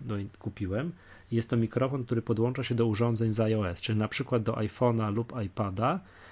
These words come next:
i który działa bez dodatkowego zasilania. Czyli jak na przykład chciałbym pojechać gdzieś nagrać podcast, to już nie muszę dźwigać komputera, mikrofonu, zasilaczy, ciężkiej torby, tylko mam mikrofon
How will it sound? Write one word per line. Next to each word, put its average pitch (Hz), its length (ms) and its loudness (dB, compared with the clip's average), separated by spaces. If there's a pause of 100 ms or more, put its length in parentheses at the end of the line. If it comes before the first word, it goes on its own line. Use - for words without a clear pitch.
(220)
i 135 140 0
który 120 280 2
działa 127 240 8
bez 113 180 4
dodatkowego 113 540 4
zasilania. 95 580 0 (1040)
Czyli 156 160 2
jak 131 120 4
na 117 80 2
przykład 117 180 0
chciałbym 117 280 2
pojechać 120 380 4
gdzieś 104 220 -2
nagrać 101 520 0 (1120)
podcast, 151 560 0
to 135 100 2
już 123 100 0
nie 127 80 2
muszę 120 200 -2
dźwigać 101 320 -2
komputera, 120 760 2 (600)
mikrofonu, 110 1080 2
zasilaczy, 113 680 2
ciężkiej 107 340 -2
torby, 156 280 0
tylko 123 220 0
mam 120 200 4
mikrofon 113 640 0